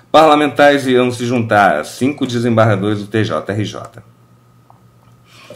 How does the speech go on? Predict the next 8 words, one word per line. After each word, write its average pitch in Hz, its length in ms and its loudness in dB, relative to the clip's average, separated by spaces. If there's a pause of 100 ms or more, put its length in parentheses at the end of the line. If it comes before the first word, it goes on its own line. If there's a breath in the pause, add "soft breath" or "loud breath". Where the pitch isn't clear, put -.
(280 loud breath)
A 131 140 8
Assembleia 139 400 2
Legislativa 117 600 0
do 101 80 -4
Estado 95 320 -2
do 107 80 -4
Rio, 107 360 -4
alerj, 87 640 -4